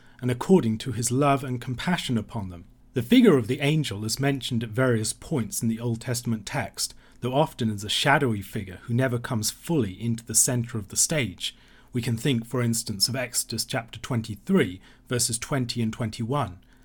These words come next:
"Behold, I send an angel before you to guard you on the way, and to bring you to the place that I have prepared. Pay careful attention to him, and obey his voice. Do not rebel against him, for he will not pardon your transgression,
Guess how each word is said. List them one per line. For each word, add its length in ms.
"Behold, 440
I 80
send 320
an 160
angel 340
before 420
you 160
to 120
guard 400
you 100
on 100
the 80
way, 360
and 100
to 80
bring 300
you 140
to 120
the 80
place 380
that 180
I 140
have 180
prepared. 560
Pay 160
careful 500
attention 520
to 100
him, 240
and 80
obey 300
his 200
voice. 500
Do 120
not 220
rebel 360
against 420
him, 160
for 100
he 160
will 160
not 380
pardon 340
your 160
transgression, 800